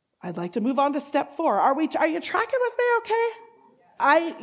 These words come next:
your eye contact would suggest that you are totally picturing how this plays out in your life. But now I feel like maybe we should just sit in silence for thirty seconds before we move on to step four. Step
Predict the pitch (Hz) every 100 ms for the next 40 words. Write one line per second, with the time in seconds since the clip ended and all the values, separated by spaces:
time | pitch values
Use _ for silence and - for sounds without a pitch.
0 | 254 302 370 - 294 415 508 - 320 254
1 | 269 247 247 294 240 311 262 302 311 -
2 | 240 285 339 - - 285 330 349 349 311
3 | - 285 240 226 233 247 - 233 226 214
4 | 196 233 233 233 226 175 185 - - -
5 | - 254 285 359 349 349 294 247 254 302
6 | 311 - 220 240 - - 190 202 220 185
7 | - 175 180 170 170 180 170 180 170 202
8 | 226 214 214 233 208 185 185 - 190 190
9 | - 453 349 359 370 392 - - - -
10 | _ _ _ _ - - _ - - -
11 | - - - _ _ _ - - 370 381